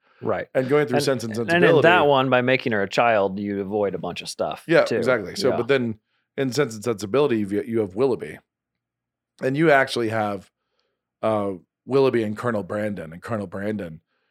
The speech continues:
Speaker 2: tells the story of how he was going to elope to Scotland with his beloved. But then, you know, then his evil father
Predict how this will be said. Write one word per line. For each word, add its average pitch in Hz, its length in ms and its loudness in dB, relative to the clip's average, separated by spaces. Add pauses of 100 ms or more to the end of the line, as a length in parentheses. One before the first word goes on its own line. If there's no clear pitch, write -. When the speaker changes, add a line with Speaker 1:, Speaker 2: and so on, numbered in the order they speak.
(280)
Speaker 2:
tells 139 260 4
the 104 80 -10
story 135 460 4
of 92 160 -2
how 98 160 -4
he 170 260 -2
was 131 240 2
going 139 340 0
to 110 180 -4
elope 104 500 -2
to 95 100 -10
Scotland 95 680 -4
with 92 240 -10
his 90 380 -10 (560)
beloved. 104 680 -4 (760)
But 104 240 -2
then, 123 520 2 (540)
you 113 140 -6
know, 90 240 -8 (800)
then 127 320 2
his 113 260 -4
evil 131 400 0
father 110 640 -2